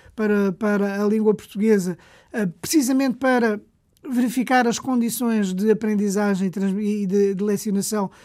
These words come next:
do ensino do português, que envolve quatro universidades portuguesas e estrangeiras, com, obviamente, professores portugueses que lecionam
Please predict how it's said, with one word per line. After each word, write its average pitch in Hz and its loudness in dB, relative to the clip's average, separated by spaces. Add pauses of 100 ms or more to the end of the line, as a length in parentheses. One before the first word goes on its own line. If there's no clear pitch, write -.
(140)
do 214 2
ensino 220 2
do 202 2
português, 185 -2 (400)
que 269 2
envolve 254 4
quatro 277 0
universidades 240 0
portuguesas 233 -2
e 247 0 (200)
estrangeiras, 233 -2
com, 233 2
obviamente, 202 -2
professores 202 -6
portugueses 208 -4
que - -12
lecionam 202 -6